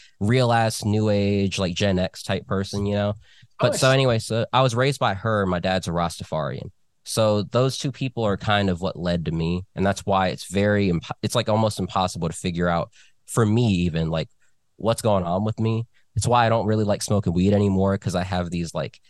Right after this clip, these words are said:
Speaker 1: these crises, like, existential crises where I'm like, "Okay, you know, like, do I need to get it on track and be something easily identifiable or whatever?" But anyway, yeah. So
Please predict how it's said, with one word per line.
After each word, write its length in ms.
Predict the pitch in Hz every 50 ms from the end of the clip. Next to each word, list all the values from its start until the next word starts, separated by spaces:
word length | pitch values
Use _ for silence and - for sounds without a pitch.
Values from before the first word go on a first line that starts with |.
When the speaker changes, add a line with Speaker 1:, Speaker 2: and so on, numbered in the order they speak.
| _ _ _
Speaker 1:
these 180 | - 98 95 -
crises, 800 | - - 123 117 110 110 - - 117 107 104 104 104 104 98 90
like, 140 | - 101 92
existential 540 | 98 101 92 98 90 - 101 98 - 107 95
crises 420 | - - 95 95 98 - 98 90
where 120 | 90 92 90
I'm 80 | 90 90
like, 180 | 90 90 87
"Okay, 340 | 110 107 - 104 90 85 85 - _ _ _ _ _ _ _ _ _ -
you 140 | 110 113 101
know, 180 | 87 85 85
like, 300 | 85 87 87 - - - - _ _ -
do 100 | - 120
I 100 | 123 120
need 180 | 113 110 117 131
to 60 | 113
get 180 | 101 127 131 123
it 80 | 123
on 160 | 123 120 113 104
track 340 | - - 113 110 123 120
and 120 | 113 98 85
be 100 | 107 113
something 380 | - - 113 113 - 98 87
easily 320 | 95 98 92 98 95 101 95
identifiable 840 | 90 82 95 98 104 107 - - 107 110 113 117 120 113 113 110 104
or 120 | 92 90
whatever?" 360 | 85 82 82 80 80 78 90 - _ -
But 160 | - 78 78 - _ _ _ - -
anyway, 320 | 117 120 123 110 98 92 92
yeah. 160 | 85 73 69
So 300 | 85 - - 117 101 95